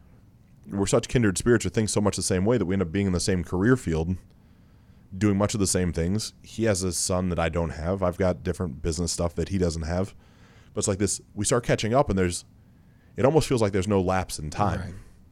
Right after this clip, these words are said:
Speaker 2: Right. It's like we never, there was never any time where we didn't talk. It was,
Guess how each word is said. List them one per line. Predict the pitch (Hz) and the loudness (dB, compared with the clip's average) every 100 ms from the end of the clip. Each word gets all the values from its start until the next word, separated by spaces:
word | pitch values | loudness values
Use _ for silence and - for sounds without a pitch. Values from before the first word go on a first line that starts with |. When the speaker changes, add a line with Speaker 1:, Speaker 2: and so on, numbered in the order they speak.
| - | -20
Speaker 2:
Right. | 104 92 | -16 -14
It's | 92 - | -14 -8
like | 104 | -8
we | 101 104 | -6 -6
never, | 98 101 101 101 98 95 95 - - - - | -4 -6 -6 -4 -4 -4 -8 -18 -20 -20 -8
there | 127 | -4
was | 110 98 | -2 -2
never | 107 113 107 104 104 | 0 0 2 0 0
any | 104 104 98 | -2 -2 -4
time | - 107 98 98 | -4 -4 -4 -6
where | 98 98 | -8 -8
we | 95 - | -10 -10
didn't | - 107 90 87 | -6 -4 -4 -10
talk. | - 90 90 | -12 -12 -10
It | 98 | -10
was, | 95 95 95 - - | -10 -10 -12 -14 -18